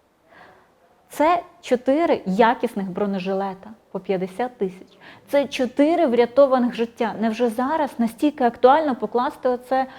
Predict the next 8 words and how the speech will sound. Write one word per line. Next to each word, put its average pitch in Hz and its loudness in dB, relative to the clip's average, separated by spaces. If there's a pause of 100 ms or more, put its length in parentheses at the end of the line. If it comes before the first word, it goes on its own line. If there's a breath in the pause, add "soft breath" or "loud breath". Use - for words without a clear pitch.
(220 loud breath)
е, 214 0 (720)
покриття? 269 2 (440 soft breath)
Можливо, 269 0
все-таки 277 -6
актуальніше 269 -4
врятувати 254 -2
наших 247 -4
воїнів, 262 -2